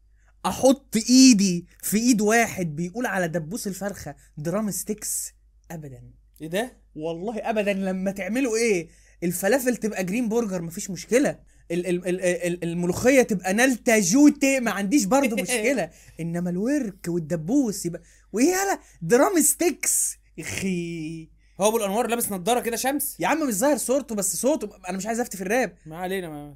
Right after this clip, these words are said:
Speaker 1: معاً لالغاء تسميه ورك الفرخه او الدبوس بالتحديد درام ستيكس. ده حته على جنب.
Speaker 2: والله يا حاج، انا تقلت بعد الاكل وعايز اريح ساعتين.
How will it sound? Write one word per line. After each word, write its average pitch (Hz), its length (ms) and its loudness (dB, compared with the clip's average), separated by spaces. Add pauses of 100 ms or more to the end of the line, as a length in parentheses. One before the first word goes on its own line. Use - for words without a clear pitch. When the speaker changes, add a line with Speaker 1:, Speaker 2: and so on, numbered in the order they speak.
Speaker 1:
معاً 254 460 4
لالغاء 208 840 2
تسميه 214 640 0
ورك 220 300 2
الفرخه 226 640 0 (140)
او 175 120 4
الدبوس 180 460 0
بالتحديد 202 520 -2
درام 202 200 0
ستيكس. - 440 -12
ده 160 80 -4
حته 190 240 -4
على 139 120 -10
جنب. 135 140 -18 (100)
Speaker 2:
والله 233 200 -4
يا 254 60 -2
حاج، 240 240 -4
انا 254 120 -4 (180)
تقلت 262 240 -2
بعد 233 160 0
الاكل 247 180 0
وعايز 240 180 0
اريح 254 160 2
ساعتين. 247 440 -6